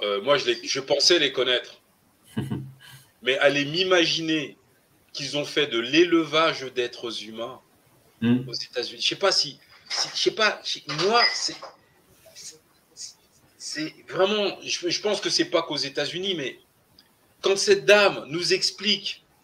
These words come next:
Speaker 1: que les États américains, faute d'approvisionnement en esclaves tout frais venant du continent africain, faisaient de l'élevage d'esclaves. Mais est-ce que
Speaker 2: Ouais.
Speaker 1: vous vous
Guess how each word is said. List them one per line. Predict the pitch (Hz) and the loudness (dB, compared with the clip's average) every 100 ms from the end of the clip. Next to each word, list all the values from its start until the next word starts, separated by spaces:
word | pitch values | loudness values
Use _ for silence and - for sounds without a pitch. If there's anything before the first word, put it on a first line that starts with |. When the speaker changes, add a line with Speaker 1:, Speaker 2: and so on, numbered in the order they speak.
| _ _ _ _ _ _ _ _ - | _ _ _ _ _ _ _ _ 0
Speaker 1:
que | 170 | 4
les | 165 160 208 | 6 6 4
États | 226 214 214 | 6 6 6
américains, | 175 185 190 185 185 202 185 147 - _ _ _ _ _ | 6 6 4 2 0 2 2 2 -6 _ _ _ _ _
faute | - 247 170 | -4 -2 -2
d'approvisionnement | 196 196 - 196 190 185 196 190 196 185 196 190 | 2 2 4 0 0 -2 4 4 4 4 4 4
en | 170 | 4
esclaves | 175 - 185 180 180 | 2 2 4 4 2
tout | - 175 | -4 -10
frais | - 190 175 | 0 4 4
venant | 156 160 160 | 2 -4 -6
du | 147 | -8
continent | 160 151 - 147 | -10 -8 -4 -2
africain, | 143 - 131 196 240 247 - _ _ _ _ _ _ _ _ _ _ _ _ _ _ _ _ - | -2 -4 0 2 2 0 -6 _ _ _ _ _ _ _ _ _ _ _ _ _ _ _ _ -4
faisaient | 202 202 240 254 | 0 4 6 6
de | 220 | 6
l'élevage | 220 247 254 247 226 208 311 381 - - - | 6 8 8 8 6 8 12 12 12 10 8
d'esclaves. | 233 233 - - 185 392 - - - _ _ _ _ _ _ _ _ _ _ _ _ _ _ _ _ - - - - - _ - - | 4 4 4 8 10 10 8 4 -10 _ _ _ _ _ _ _ _ _ _ _ _ _ _ _ _ -14 -12 -12 -12 -14 _ -10 -4
Mais | 185 | 2
est-ce | - - | 6 8
que | 120 | 10
Speaker 2:
Ouais. | |
Speaker 1:
vous | 135 | 8
vous | 135 | 6